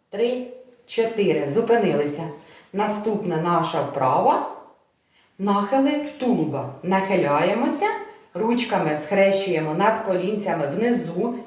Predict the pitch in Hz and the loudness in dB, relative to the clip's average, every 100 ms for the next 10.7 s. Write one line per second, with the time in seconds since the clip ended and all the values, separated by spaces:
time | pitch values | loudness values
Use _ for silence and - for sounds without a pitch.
0 | - 190 175 151 147 143 - 262 - - | 0 2 2 0 -2 -4 -4 0 0 0
1 | 226 240 311 - 202 254 294 339 - - | 0 2 0 0 2 2 4 2 0 -10
2 | 226 269 190 165 143 143 - - - - | 2 2 4 0 -2 -6 -12 -20 -20 -20
3 | - - 202 202 220 190 175 160 143 143 | -20 -4 -2 0 2 4 4 2 -2 -6
4 | 139 131 127 - - - - - _ 175 | -6 -8 -8 -12 -20 -20 -20 -20 _ -2
5 | 220 - - - - - _ _ _ _ | 0 2 -2 -10 -18 -20 _ _ _ _
6 | 156 175 196 208 - - - - - _ | -8 -4 2 4 2 0 -4 -10 -18 _
7 | _ _ _ _ 185 208 277 - - - | _ _ _ _ -4 0 2 0 -4 -12
8 | - - _ _ _ - - 240 240 202 | -20 -20 _ _ _ -12 0 2 2 2
9 | 196 185 196 - - - _ _ _ - | 4 4 2 -2 -10 -16 _ _ _ -20
10 | - - _ 190 190 202 - | -20 -20 _ -6 0 2 2